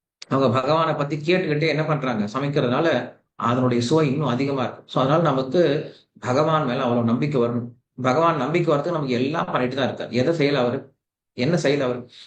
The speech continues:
எல்லாம் செஞ்சுட்டு தான் இருக்காரு. எல்லாம் செஞ்சாலும் எனக்கு பகவான் என்ன செஞ்சார், என்ன செஞ்சார், என்ன செஞ்சாருன்னு கேள்வி கேட்டே இருக்கும். நீ பேசுறியே,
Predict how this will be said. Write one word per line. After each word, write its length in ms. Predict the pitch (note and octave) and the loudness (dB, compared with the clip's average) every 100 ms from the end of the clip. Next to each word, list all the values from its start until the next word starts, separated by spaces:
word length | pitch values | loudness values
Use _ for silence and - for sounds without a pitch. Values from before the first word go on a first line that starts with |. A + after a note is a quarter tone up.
| _ | _
எல்லாம் 300 | C#3 D3+ G3 | 0 2 2
செஞ்சுட்டு 240 | F#3 D#3 D#3 | 2 0 0
தான் 160 | C#3+ | 0
இருக்காரு. 280 | A#2+ B2 - - _ | -2 -4 -6 -16 _
எல்லாம் 320 | C3 D3+ G3+ | 0 4 4
செஞ்சாலும் 320 | G3 E3+ F3 | 2 0 -2
எனக்கு 160 | E3 D#3 | -2 -2
பகவான் 280 | D3+ D#3+ D#3+ | 0 0 0
என்ன 140 | C#3+ | -4
செஞ்சார், 480 | E3+ E3 D3+ C#3 A#2 | -4 -4 0 0 0
என்ன 160 | A#2 F3 | -2 -6
செஞ்சார், 380 | D#3 C#3 C3+ | -4 -4 -2
என்ன 160 | B2 E3 | -2 -4
செஞ்சாருன்னு 460 | D#3+ C#3+ B2+ C3+ D3+ | -4 -2 -2 -2 -2
கேள்வி 320 | C#3+ C#3 C3 | 0 0 -2
கேட்டே 160 | A2+ | -2
இருக்கும். 260 | B2+ G#2 - _ _ _ _ _ | -2 -4 -10 _ _ _ _ _
நீ 160 | C#3+ | -2
பேசுறியே, 560 | D3 D#3 G3 F#3 C#3+ | 2 2 2 0 0